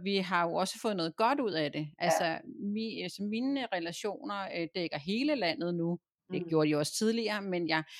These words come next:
Speaker 1: jeg taler oftere og oftere med, med mennesker, øh, der ikke bare lige kan mødes til en kop kaffe nede på den lokale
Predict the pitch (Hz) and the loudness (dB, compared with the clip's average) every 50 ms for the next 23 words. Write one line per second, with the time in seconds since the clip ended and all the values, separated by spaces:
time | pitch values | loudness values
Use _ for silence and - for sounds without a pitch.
0 | - - _ - 175 170 - - 185 175 165 165 160 147 - - 151 185 - - | -18 -16 _ -2 -2 0 0 0 0 0 0 0 -2 -2 0 2 2 2 2 -2
1 | - - 226 208 - - - 170 - - _ 190 180 180 180 - 180 170 165 156 | -4 -2 -2 -2 0 -2 -4 -4 -4 -6 _ -4 -4 -4 -4 -4 -4 -4 -2 -2
2 | 156 156 - - 170 165 165 165 170 175 175 175 - - - 190 185 185 180 190 | -2 -4 -4 -4 -4 -2 -2 0 -2 -2 -2 -2 -4 -6 -4 -4 -4 -4 -6 -12
3 | - - 165 156 151 151 147 147 151 151 156 - 151 170 - _ 165 151 160 160 | -10 -6 -4 -4 -2 -2 -2 -4 -4 -4 -4 -4 -4 -6 -4 _ -2 -2 -2 -2
4 | 156 165 165 170 165 - - 196 170 156 151 156 160 - - 180 151 151 - 160 | -2 -2 -4 -4 -6 -4 -4 -2 -2 0 0 0 -2 -2 -2 -4 -4 -2 -4 -8
5 | 151 - - 165 143 139 147 - 175 165 156 151 151 - - 156 160 156 151 147 | -8 -4 -4 -4 -2 -2 -4 -4 -4 -4 -2 -4 -4 -6 -6 -6 -4 -4 -4 -4
6 | - 165 143 107 - 156 | -6 -8 -8 -8 -12 -20